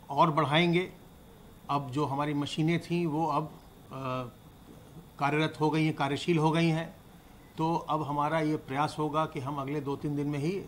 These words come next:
sampling को हम बीस हजार तक ले जाएं और फिर मंथ के end तक फिर उसको हम पच्चीस हजार तक ले जाने का हम लोग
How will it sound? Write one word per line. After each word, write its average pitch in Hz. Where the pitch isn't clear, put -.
sampling 139
को 151
हम 135
बीस 147
हजार 135
तक 175
ले 139
जाएं 170
और 139
फिर 156
मंथ 139
के 156
end 160
तक 143
फिर 151
उसको -
हम 170
पच्चीस 160
हजार 139
तक 185
ले 131
जाने 123
का 120
हम 117
लोग 208